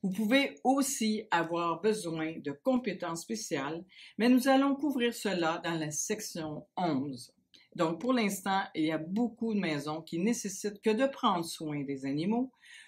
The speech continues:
de compagnie et de garder la maison sécuritaire et propre. Pour votre premier house sitting,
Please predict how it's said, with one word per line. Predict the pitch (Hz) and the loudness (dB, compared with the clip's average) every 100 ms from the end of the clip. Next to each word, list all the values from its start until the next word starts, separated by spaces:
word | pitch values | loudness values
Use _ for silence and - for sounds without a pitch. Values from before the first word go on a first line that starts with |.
| - | -6
de | 165 | -2
compagnie | 165 190 185 170 208 254 | 0 0 2 2 4 4
et | |
de | 180 | 2
garder | 165 165 156 156 214 | 2 2 2 0 -2
la | 165 | 0
maison | 143 131 143 180 208 190 | -2 -4 -4 -4 -4 -6
sécuritaire | - 160 156 139 127 156 180 208 202 - _ | -8 -8 -6 -6 -6 -2 -2 -2 -6 -14 _
et | 190 208 | 2 2
propre. | - - 151 - - - _ - - _ _ _ _ _ - | 2 -8 -8 -8 -10 -20 _ -20 -20 _ _ _ _ _ 2
Pour | 311 302 | 4 8
votre | 320 311 311 | 6 6 0
premier | - 220 208 202 202 | 2 4 4 4 2
house | 175 - | -2 -2
sitting, | 190 190 170 165 165 | -8 -2 -2 0 -4